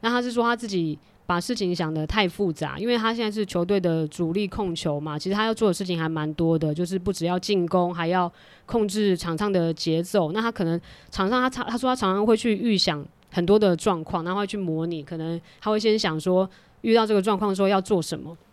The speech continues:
但就是模拟太多，其实那些情况都不，没有发生，那他反而就是变得绑手绑脚，然后想要，想说要让自己放轻松一点，结果一松就是，就那个专注力就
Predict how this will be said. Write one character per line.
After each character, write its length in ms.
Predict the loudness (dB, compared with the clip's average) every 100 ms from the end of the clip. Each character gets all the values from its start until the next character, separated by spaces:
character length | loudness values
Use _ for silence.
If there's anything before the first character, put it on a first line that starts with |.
| _ -2
但 160 | 0
就 100 | 2
是 80 | 0
模 200 | 2 2
拟 100 | 2
太 180 | 0 0
多， 140 | 0
其 140 | -2 -4
实 100 | -4
那 80 |
些 160 | -4 -4
情 160 | -4 -4
况 180 | -2
都 280 | 0 0 0 -4
不， 80 | -8
没 160 | 0 2
有 120 | 2
发 240 | -2 -4
生， 280 | -4 -6 -4
那 120 | -4
他 120 | -4
反 160 | -4 -6
而 100 | -4
就 140 | -4
是 140 | -4 0
变 180 | 0 2
得 180 | -2 -8 -16 -4
绑 160 | 0 2
手 160 | 2 0
绑 260 | -2 -6
脚， 260 | -4 -4 -4
然 80 | -4
后 180 | -2 -2 -6 _
想 180 | -2 0
要， 60 | 0
想 160 | 0
说 140 | 0 2
要 120 | 2
让 120 | 0
自 140 | 0
己 80 | 0
放 200 | 0 -2
轻 220 | 0 0
松 180 | 2 0
一 40 | 0
点， 120 | 0
结 120 | 2
果 100 | 2
一 120 | 0
松 260 | -4 -4 -4
就 140 | -4
是， 260 | -4 -4 -6 -4
就 160 | -4
那 100 | -2
个 100 | -4
专 220 | -4 -4
注 200 | -2 -2
力 120 | 0 0
就 220 | 0